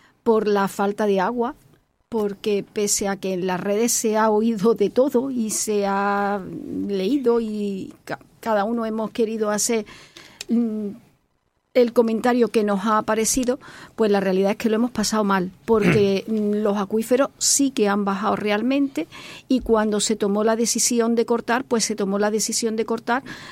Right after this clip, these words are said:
mm, porque no quedaba otro remedio para garantizar que podíamos,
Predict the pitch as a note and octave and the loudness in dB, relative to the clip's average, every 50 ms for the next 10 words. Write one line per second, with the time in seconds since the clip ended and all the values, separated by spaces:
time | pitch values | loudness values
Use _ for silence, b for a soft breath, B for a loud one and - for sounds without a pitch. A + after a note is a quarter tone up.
0 | B B B B B - C4 C4 C4 B3+ B3 A#3+ A#3 A#3 A3 F#3 - A#3 A#3 G#3 | B B B B B 2 4 4 6 6 6 4 4 2 0 2 2 2 2 4
1 | - A3+ G#3+ G#3+ A3+ G#3+ A#3 A3+ A#3+ A#3+ A#3 A3 G#3 G#3+ G#3 A3+ A3+ A3+ B3 A#3+ | 2 0 0 0 0 0 0 2 2 2 2 2 2 2 0 -2 0 0 2 2
2 | A#3+ A#3+ C4 C#4+ C#4 - B3+ A3+ A3 G#3 G3+ G3 G3 F#3+ F#3+ G3 F#3 F#3+ G3 F#3 | 2 2 2 0 2 2 2 4 4 2 2 2 0 0 0 0 -2 -2 -2 -2
3 | - - G#3+ G3 A3+ B3+ - - C4+ A#3+ A#3 - _ - A3 G#3 G#3+ G#3+ A3 A3 | 0 2 2 2 0 0 0 2 2 2 2 0 _ 0 2 2 2 2 2 2
4 | A3+ B3 C4+ D4 C#4 | 2 2 2 2 0